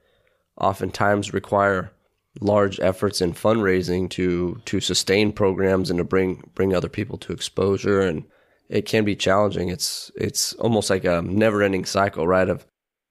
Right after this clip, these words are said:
constantly fundraising and putting it back into the program and then fundraising more and then trying to grow a little bit more. So it can be a daunting task. So it's an interesting approach to hear that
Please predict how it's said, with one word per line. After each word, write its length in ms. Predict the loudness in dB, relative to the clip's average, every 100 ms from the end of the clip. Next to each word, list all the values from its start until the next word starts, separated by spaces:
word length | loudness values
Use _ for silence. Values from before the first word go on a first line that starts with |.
| _
constantly 440 | 0 0 2 0 2
fundraising 720 | 2 2 4 2 4 2 2
and 140 | 2
putting 240 | 2 2
it 80 | 2
back 200 | 2 0
into 140 | 0 0
the 80 | 0
program 540 | 2 2 2 0 0
and 80 | -2
then 100 | -2
fundraising 500 | -2 2 2 2 2
more 260 | 2 2 2
and 140 | 0
then 120 | 0
trying 220 | 0 0
to 80 | 0
grow 220 | 0 2
a 20 | 2
little 200 | 2 2
bit 120 | 0
more. 320 | -2 -4 -4
So 420 | -6 -2 -2 -4 _ _ _ _ _ -4
it 160 | -2
can 180 | 2 2
be 100 | 2
a 40 | 2
daunting 380 | 2 0 -2
task. 360 | 0 0 0 0
So 120 | -2
it's 140 | 0 2
an 60 |
interesting 420 | 0 0 -4 -2
approach 360 | -2 0 0 0
to 80 | -2
hear 180 | 0 0
that 200 | 0